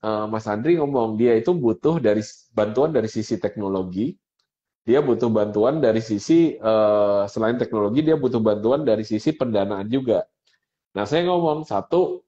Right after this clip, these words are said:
secara teknologi kita udah punya nih, pesan lokal ini secara engine-nya udah, udah, kalau bahasa, bahasa Surabaya ya, ciamik soro gitu loh, luar biasa bagus lah. Karena kita udah, udah jalankan, kita udah punya merchant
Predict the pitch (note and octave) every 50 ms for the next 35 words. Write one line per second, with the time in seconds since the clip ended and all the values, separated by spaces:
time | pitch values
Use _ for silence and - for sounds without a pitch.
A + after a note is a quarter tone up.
0 | _ _ _ - C3+ B2+ A#2+ A2 A#2 A2+ B2 A#2+ - A#2+ A2+ G#2 G2+ G#2+ B2+ E3+
1 | F3+ F3+ E3+ G3 G3+ F#3+ E3+ D#3 D#3 F3+ F3+ F3+ F#3 E3+ C#3 B2+ A#2+ A2+ A#2+ B2
2 | A#2 - B2 B2 B2 B2 A#2+ - A#2+ A#2+ D#3 F3 E3+ - C#3 B2 A#2+ - - A#2
3 | A#2 A#2 A2 A2+ A#2+ C3 E3 F3+ E3+ A#2+ G#2 G2 G2+ G2 G2+ G2+ G2+ G2 G2 G2
4 | G2 G2 G2+ G2 - _ - G#2+ G#2 G2+ G2 G2+ G2 - - G#2+ G2+ F#2+ - _
5 | - - G2 G2+ G2 - G#2 G2+ G2+ G2+ - A2+ G#2+ G#2 G2 A#2+ C#3 D#3+ D3 G#2+
6 | G2 G2 G2+ G#2 G2+ _ _ _ _ _ _ _ _ _ _ _ _ _ - -
7 | B2+ A#2+ A#2 A#2+ A#2+ B2 C3+ C3 B2+ - D#3 D3+ D#3 D#3+ D#3 C#3+ B2+ A#2 A#2 A2+
8 | A2+ G#2 G2 G2 G2+ A#2 C3 C3 C3 B2+ B2 B2 B2 B2 B2 B2+ B2+ D#3+ C#3 B2
9 | C3 C#3 C#3+ D3+ E3 D#3 - - - F#2+ F#2 F#2+ - - G#2+ A2 C3 D3 D3 D#3+
10 | E3 E3+ D#3 B2+ A#2+ A#2+ A#2+ A2 A2+ A2+ A2+ G#2 G2+ G#2 G#2 G#2 G#2+ - D3+ D3+
11 | D#3+ D#3+ D3 C#3 D3 C#3 A2+ G#2+ - A2+ G#2+ A2 G#2 A2 A2 A2 - - A2+ A2
12 | A2 A2